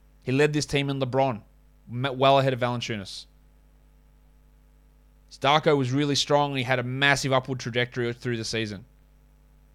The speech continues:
He's on off, I don't know, but I'm gonna have a look at it up. Fuck, staggering. Eleven point seven positive.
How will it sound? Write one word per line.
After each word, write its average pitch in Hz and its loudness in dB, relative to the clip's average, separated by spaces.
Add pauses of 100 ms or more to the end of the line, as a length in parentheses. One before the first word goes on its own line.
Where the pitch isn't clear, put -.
(1300)
He's 120 -6
on 151 0
off, 160 0
I 107 -2
don't 113 -4
know, 127 -2
but 135 -6
I'm 104 -8
gonna 107 -8
have 104 -8
a 104 -10
look 113 -8
at 117 -4
it 127 -2
up. 214 -4 (1040)
Fuck, - 2
staggering. 143 2
Eleven 151 4
point 156 -2
seven 139 0
positive. 131 0